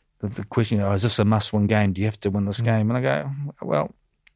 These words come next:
Speaker 1: yeah, sometimes it has been, but m-, for me at the moment is, I'm, I, I don't, I'm not gonna focus on winning. What, what I want us to do is, and, and to create s-, some of the things I spoke about, mental toughness. I want us to become a really tough team to beat."
Speaker 2: Yeah, and then you'll win.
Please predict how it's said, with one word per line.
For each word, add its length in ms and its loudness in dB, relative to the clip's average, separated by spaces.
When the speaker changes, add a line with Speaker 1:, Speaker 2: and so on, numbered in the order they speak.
Speaker 1:
yeah, 160 2
sometimes 380 2
it 60 2
has 160 2
been, 180 0
but 120 0
m-, 220 -2
for 140 -2
me 180 2
at 80 -2
the 80 -2
moment 360 2
is, 240 -2
I'm, 120 -2
I, 100 -2
I 60 4
don't, 280 -2
I'm 100 2
not 160 -2
gonna 200 2
focus 600 -2
on 160 4
winning. 220 2
What, 160 -6
what 160 4
I 60 6
want 200 4
us 200 0
to 100 -4
do 400 2
is, 260 -6
and, 240 -4
and 140 -4
to 80 -18
create 360 0
s-, 200 -12
some 200 -2
of 80 0
the 60 -14
things 220 2
I 40 -6
spoke 180 0
about, 180 0
mental 280 0
toughness. 240 -4
I 40 0
want 160 0
us 200 -8
to 80 -20
become 260 -2
a 40 -2
really 240 0
tough 260 -8
team 180 -4
to 60 -10
beat." 160 -2
Speaker 2:
Yeah, 140 2
and 120 4
then 140 4
you'll 120 0
win. 220 -4